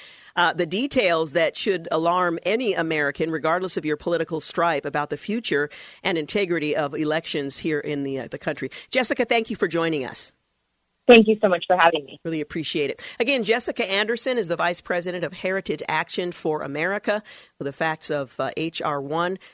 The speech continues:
Speaker 1: which federalizes and micromanages the election process administered by the states in ways that I think undermine free and fair elections, undermine the First Amendment, and much, much more. You can check that out on the Georgene Rice Show Facebook page,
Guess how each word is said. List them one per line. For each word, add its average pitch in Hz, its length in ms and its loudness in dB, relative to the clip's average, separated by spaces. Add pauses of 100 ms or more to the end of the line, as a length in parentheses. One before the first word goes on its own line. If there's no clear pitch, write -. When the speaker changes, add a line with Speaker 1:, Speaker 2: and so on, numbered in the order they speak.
(100)
Speaker 1:
which - 160 -8
federalizes 160 640 -2
and 139 280 -6
micromanages 156 1080 -2
the 147 80 -4
election 151 340 -4
process 143 560 -4
administered 147 460 -6
by 143 180 -2
the 135 80 -6
states 175 340 -2
in 156 180 -2
ways 170 320 0
that 151 100 -2
I 156 160 0
think 151 260 -4
undermine 147 540 -4 (320)
free 185 280 0
and 165 120 -2
fair 156 260 0
elections, 185 560 -2 (260)
undermine 165 540 0
the 143 80 -4
First - 320 -4
Amendment, 139 380 -6
and 139 160 -6
much, 139 320 -6
much 139 340 -6
more. 165 260 0
You 156 100 -6
can 147 120 -6
check - 280 -4
that 147 180 0
out 143 180 0
on 151 140 -4
the 135 80 -4
Georgene 165 420 -2
Rice 175 240 0
Show 156 220 0
Facebook 202 540 -2
page, 143 360 0